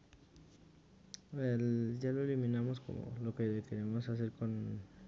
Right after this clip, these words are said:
ella. Este, una vez instalado, esperamos a que abra. Aquí le damos acepto,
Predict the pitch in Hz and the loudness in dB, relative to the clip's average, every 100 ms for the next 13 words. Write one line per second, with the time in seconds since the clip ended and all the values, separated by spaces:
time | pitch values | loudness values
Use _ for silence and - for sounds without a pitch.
0 | - - 139 143 151 151 - - - - | -18 -12 -6 -4 -4 -8 -16 -18 -18 -20
1 | - - - - - - - - - - | -20 -20 -20 -20 -20 -20 -20 -20 -10 -6
2 | 117 - 123 120 117 117 - - - - | -6 -2 0 2 2 0 -4 -12 -20 -20
3 | - - - - - - - - - - | -20 -20 -20 -20 -20 -20 -20 -20 -20 -8
4 | - 151 156 147 156 - 135 131 131 127 | 2 6 6 6 2 2 2 4 4 2
5 | - - - - _ - - - - - | -2 -12 -14 -20 _ -20 -20 -20 -20 -20
6 | - _ - - - - - 123 117 117 | -20 _ -20 -20 -20 -14 -8 -4 0 2
7 | 120 123 131 127 117 131 156 160 - - | 2 2 -2 0 2 4 2 0 -8 -20
8 | _ _ - - - - - - _ - | _ _ -20 -20 -20 -20 -20 -20 _ -14
9 | - _ _ - - _ - - - - | -14 _ _ -20 -20 _ -14 -14 -8 -8
10 | - - - - - - - - - - | -8 -20 -18 -18 -18 -20 -20 -20 -20 -12
11 | - 120 117 117 - 143 143 143 135 135 | -2 2 2 2 2 2 2 0 0 0
12 | 135 - 120 - - - 139 147 | 0 0 0 0 -4 -2 -2 -2